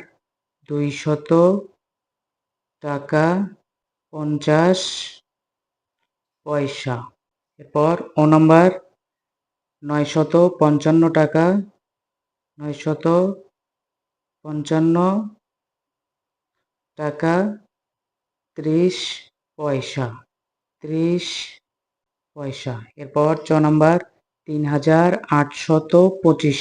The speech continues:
টাকা, তিন হাজার আটশত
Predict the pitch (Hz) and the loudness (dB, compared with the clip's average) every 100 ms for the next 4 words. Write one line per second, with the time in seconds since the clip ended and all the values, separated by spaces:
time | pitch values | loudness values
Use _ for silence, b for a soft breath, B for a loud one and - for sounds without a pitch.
0 | - 127 120 123 123 _ _ _ _ _ | -4 -4 -4 -10 -14 _ _ _ _ _
1 | _ _ - 147 143 139 143 143 151 156 | _ _ -12 -6 -4 -2 -4 0 0 2
2 | 170 180 - _ 156 143 139 - 151 151 | 0 -2 -6 _ -6 -6 -6 -8 -4 -4
3 | 151 | 0